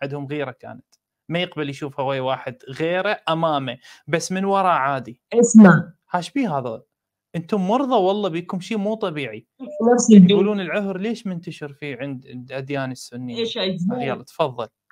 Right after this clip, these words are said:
Speaker 2: يا أمير معايا؟
Speaker 1: آه، شكرًا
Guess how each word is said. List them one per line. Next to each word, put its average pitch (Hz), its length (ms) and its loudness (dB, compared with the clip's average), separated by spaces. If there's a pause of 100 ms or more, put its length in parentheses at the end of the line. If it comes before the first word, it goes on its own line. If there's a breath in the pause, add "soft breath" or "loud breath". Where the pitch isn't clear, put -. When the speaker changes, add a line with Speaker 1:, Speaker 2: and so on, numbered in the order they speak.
(4000)
Speaker 2:
يا 156 100 6
أمير 196 220 10
معايا؟ 226 580 6 (1700)
Speaker 1:
آه، 170 180 0
شكرًا 208 360 -4